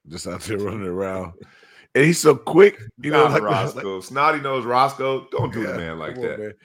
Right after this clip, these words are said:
Speaker 1: But he's so quick when he runs. Just something about him, like, little, like, Dash from the, from the, uh, Incredibles or whatever.
Speaker 2: <laughs>
Speaker 1: So, I don't know. I'm just, I'm
Speaker 2: This,
Speaker 1: used to
Speaker 2: was
Speaker 1: it.
Speaker 2: this supposed to be a compliment? This, this was, you, this,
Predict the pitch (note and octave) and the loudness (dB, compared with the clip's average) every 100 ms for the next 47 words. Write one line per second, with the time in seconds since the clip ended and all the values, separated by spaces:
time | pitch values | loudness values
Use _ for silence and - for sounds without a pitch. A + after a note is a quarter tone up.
0 | _ _ C3+ E3+ G3 F#3+ F3 E3 - E3 | _ _ 2 2 2 0 0 0 -6 -4
1 | E3 - D3+ D3 D3 D3+ D3+ D3+ D#3 - | -4 -6 -6 -6 -4 -4 -2 -4 -8 -12
2 | C3 - F3+ D3+ B2 B2+ A#2 A2 G#2+ F#2 | -10 0 0 0 0 2 2 -4 -6 -2
3 | A2+ G#2+ G2 F#2+ E2 A#2+ A#2+ - F#2 E2 | -2 -2 -4 -6 -4 -4 -4 -8 -12 -10
4 | E2 _ E2+ E2+ E2 - E2+ E2 - E2 | -12 _ -18 -12 -12 -10 -10 -10 -12 -12
5 | - G#2+ F2 D#2+ D2 D2+ D2+ - - - | -6 -6 -6 -10 -12 -10 -10 -10 -14 -20
6 | - - - - - _ - - _ - | -20 -20 -8 -6 -6 _ -20 -20 _ -20
7 | - _ _ - - G#2 G2+ G2+ F2 _ | -20 _ _ -16 -4 0 0 0 -6 _
8 | _ _ - C3+ A3 G3+ B2 D3 D#3+ C3 | _ _ 4 6 6 6 6 4 0 -4
9 | - G#2+ D#3 F#3 - A2+ F#3 F3+ A#3+ A#3+ | 0 6 8 8 6 4 6 6 2 0
10 | A3 G#3 A3 F3 E3+ - E3+ D#3+ A2+ E2 | 2 4 4 4 0 4 4 4 -2 -6
11 | - - D3+ D3 F3+ F3 D3 - D3 F#3 | -10 -6 -2 2 2 2 -4 -4 -6 -6
12 | - D#3+ | -4 -4